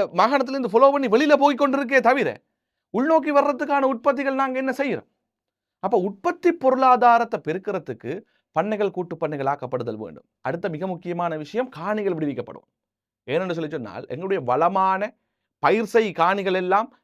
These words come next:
பலாலிக்குள்ள வசாவுலானுக்குள்ள எல்லாம் மாட்டுப்பட்டு போய் கிடக்கு.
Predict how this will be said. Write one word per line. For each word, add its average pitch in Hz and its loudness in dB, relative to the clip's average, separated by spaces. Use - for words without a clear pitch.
பலாலிக்குள்ள 185 2
வசாவுலானுக்குள்ள 175 2
எல்லாம் 196 -2
மாட்டுப்பட்டு 196 0
போய் 196 -2
கிடக்கு. 165 -4